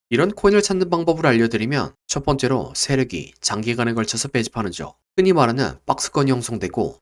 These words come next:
기간은 길면 길수록 좋습니다. 세력이 시간과 돈을 써가면서 고점을 만들었는데 고점에서 차익 실현할 물량이 없다면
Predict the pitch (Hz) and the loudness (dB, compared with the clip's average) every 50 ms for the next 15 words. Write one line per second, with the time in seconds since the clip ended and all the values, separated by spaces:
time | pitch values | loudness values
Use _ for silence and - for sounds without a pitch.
0 | _ _ - 123 117 120 110 131 135 92 69 - - - - 123 127 139 156 156 | _ _ 0 0 2 2 2 0 0 -2 -4 -10 -14 -6 -2 -2 0 0 0 -2
1 | 156 135 127 113 117 - 160 - - - 113 - - 101 92 85 80 71 71 - | -2 -2 -2 -2 -2 -4 -6 -8 -6 -4 -4 -4 -2 -4 -4 -6 -6 -8 -8 -12
2 | _ _ - - - 156 156 151 135 147 143 - - - - - - 190 196 208 | _ _ -4 -2 0 0 0 0 0 0 0 0 0 -2 -4 0 2 2 2 4
3 | 208 220 214 - 170 156 156 156 - 143 127 120 107 104 - - 123 80 - - | 2 0 2 4 2 2 2 2 2 2 2 4 2 0 0 0 0 0 0 -6
4 | _ - - 113 - - 135 147 170 165 147 123 110 110 113 98 92 90 - 131 | _ -12 -12 -8 -2 0 2 2 2 2 2 0 0 0 -2 -2 -2 -2 -2 -4
5 | 113 80 64 64 _ _ - 127 - - 123 113 107 95 - - - - - - | -4 -4 -4 -10 _ _ -12 -10 -6 -4 -2 -2 -2 -2 -6 -8 -10 -14 -8 -8
6 | - - 170 170 165 - - - 143 143 170 185 160 131 113 107 113 123 139 110 | -4 -2 -2 -2 0 0 0 0 0 0 0 -2 0 0 2 2 2 2 0 -2
7 | - - - 107 120 107 - | -2 -2 -4 -4 -4 -4 -6